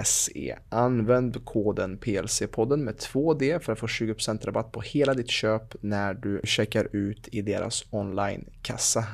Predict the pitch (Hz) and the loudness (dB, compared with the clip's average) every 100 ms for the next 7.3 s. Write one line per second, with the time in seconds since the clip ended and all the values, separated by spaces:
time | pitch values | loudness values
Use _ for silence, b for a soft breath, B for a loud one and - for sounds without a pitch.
0 | 127 110 - 107 101 - 147 131 127 135 | -2 -2 0 0 0 0 4 4 2 -2
1 | - 127 127 113 104 - 139 151 135 123 | 2 2 2 0 -2 -2 2 4 4 4
2 | 139 - 120 113 104 - 135 120 117 120 | 2 -4 -6 -4 -2 2 2 2 2 0
3 | 117 107 107 - - 98 104 98 95 - | 4 2 2 -4 -8 -2 0 0 0 -4
4 | - 131 - - - - - 175 226 - | -12 -12 -12 -16 -14 -4 2 2 2 -2
5 | - B B - 123 151 165 165 156 190 | -10 B B 0 2 4 4 6 6 4
6 | 151 123 107 107 101 101 104 - 147 - | 2 4 4 4 4 4 4 2 2 6
7 | 92 104 165 | 6 6 2